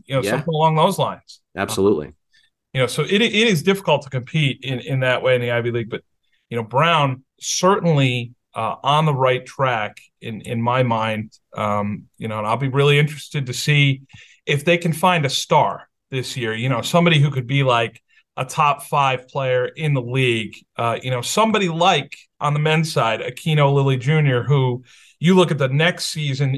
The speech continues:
Speaker 1: into twenty-four twenty-five and you say, "That's our person. We're gonna build the whole team around them. They give us a chance to win every night, and they can elevate us approaching double-digit wins in the league," something along those lines.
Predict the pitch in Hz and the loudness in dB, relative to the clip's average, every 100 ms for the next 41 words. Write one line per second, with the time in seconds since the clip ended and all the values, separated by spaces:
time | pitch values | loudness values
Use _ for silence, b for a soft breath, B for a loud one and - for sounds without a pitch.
0 | 135 156 139 - 160 147 156 135 - 156 | 0 2 2 0 2 2 0 -2 -2 -4
1 | 135 165 156 139 127 120 - 120 117 120 | 0 2 2 0 -4 -8 -8 -6 -4 -2
2 | 160 185 196 151 - 175 160 165 147 139 | 0 0 0 -2 0 0 0 -2 -2 0
3 | 160 165 135 156 151 127 117 180 185 180 | 0 0 0 2 2 2 0 2 2 2
4 | - 175 156 143 143 143 139 135 135 135 | -2 -2 0 2 2 2 2 0 -2 -6
5 | _ _ _ _ 117 143 180 160 160 151 | _ _ _ _ -4 0 2 0 -2 -2
6 | 143 - 165 156 139 139 131 143 139 127 | -4 -8 -4 -4 -4 -4 -2 0 2 0
7 | 131 131 135 131 131 123 131 151 156 139 | -2 0 0 0 -4 -6 -4 -4 -4 -8
8 | - 175 160 131 123 123 117 104 - _ | 0 2 4 2 0 -2 -4 -6 -14 _
9 | _ _ _ _ _ - 151 - 175 165 | _ _ _ _ _ -4 -4 2 2 2
10 | 165 151 147 143 143 131 123 123 123 131 | 0 0 2 2 0 -2 -6 -8 -2 -2
11 | 117 120 113 113 110 107 131 110 110 107 | 0 -2 -2 -2 -4 -2 -2 -2 -2 -2
12 | 104 104 101 - - - | -2 -2 -6 -10 -16 -20